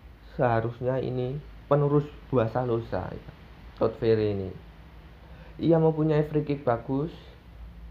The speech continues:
ia mempunyai visi bagus, ia mempunyai akurasi shooting bagus, ia mem-, bisa, bisa mempunyai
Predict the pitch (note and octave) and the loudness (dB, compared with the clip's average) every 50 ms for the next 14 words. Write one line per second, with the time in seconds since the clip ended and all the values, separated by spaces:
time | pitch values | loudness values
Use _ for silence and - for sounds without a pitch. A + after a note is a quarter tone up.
0 | - - - - - - - - - - - C3 D3+ D#3 D3 D3 D3 C#3+ C#3+ D3 | -18 -18 -18 -18 -18 -18 -16 -16 -12 -4 0 2 4 4 4 4 2 0 0 0
1 | C#3+ C#3 C#3+ C#3+ C#3 C3+ C3+ C3+ C3+ C3+ C3 C3 C3 - - C#3 C3+ C#3 - C3+ | -2 -2 0 0 -2 -2 -2 0 0 0 -2 -2 -4 -2 0 0 0 0 -2 -4
2 | C3 - A#2+ A2+ A#2 - C3 B2+ C3 C3 - - - C3+ C3 C3 B2+ B2+ B2+ B2+ | -2 0 0 -2 0 0 0 0 0 -2 -4 -4 -2 -2 0 0 -2 -2 -2 -4
3 | B2+ B2+ B2+ B2 B2 A#2 A#2+ B2 - - A#2+ B2 A#2+ B2 - - C3 B2+ B2 B2 | -2 -2 0 -2 -2 -2 -2 -4 -4 -4 -2 -2 -2 -2 -4 -4 -4 -4 -4 -4
4 | B2+ - - - - - - - - - - - - - - - - - - - | -6 -8 -10 -14 -14 -14 -12 -12 -12 -12 -12 -12 -14 -14 -14 -14 -14 -14 -14 -14
5 | - - - - D3 C#3 C#3 - C3 C3 B2+ A#2+ A#2 A2+ - A2+ A#2 B2+ C3+ C#3 | -14 -14 -4 -2 0 0 2 0 0 0 0 0 -2 0 0 0 0 2 2 0
6 | D3 D3+ - - - - B2+ C3 B2 C3 C3 B2+ - - - - - - - - | -2 -4 -8 -8 -6 -4 -2 -2 0 0 -2 -4 -6 -8 -12 -14 -14 -12 -2 0
7 | D3 C3+ C#3 - E3 D#3 D3+ C#3+ C#3 C3 B2+ - - - - - - - - - | 0 0 2 2 2 2 2 2 0 -2 -6 -8 -12 -16 -18 -18 -18 -18 -20 -18
8 | - - - - - - - - - - - - - - - - - - - - | -18 -16 -16 -16 -16 -16 -16 -16 -16 -16 -16 -16 -16 -16 -16 -16 -18 -18 -18 -16
9 | - - - - - - - - A#2+ A2+ A2+ - C3 B2 B2 B2 A#2+ A#2+ B2 B2 | -16 -16 -16 -16 -16 -16 -10 -8 -8 -8 -6 -4 0 2 4 4 4 2 0 -2
10 | B2 B2 C#3+ D3+ - - - - - - - - - - - - - - - - | -4 -6 -10 -12 -14 -16 -20 -20 -20 -20 -18 -18 -18 -18 -18 -20 -20 -20 -20 -20
11 | - - - - - - - - - - - - - - - - - - - - | -20 -20 -20 -20 -18 -18 -18 -18 -18 -18 -20 -20 -20 -20 -20 -20 -20 -20 -18 -18
12 | - - - - - - - - - - - - - - - - - - - - | -18 -20 -20 -20 -20 -20 -20 -18 -18 -18 -18 -18 -18 -18 -18 -18 -20 -20 -20 -20
13 | - - - - - - - - - - - - - - B2+ C3 C3 C3 B2+ B2+ | -18 -18 -18 -18 -18 -20 -20 -20 -18 -18 -18 -12 -4 -2 -2 -2 0 0 0 -2
14 | B2+ B2+ B2 B2 B2+ B2 B2 B2+ B2+ B2+ B2+ B2+ B2 | 0 0 -2 -2 0 0 0 0 0 0 0 -2 -4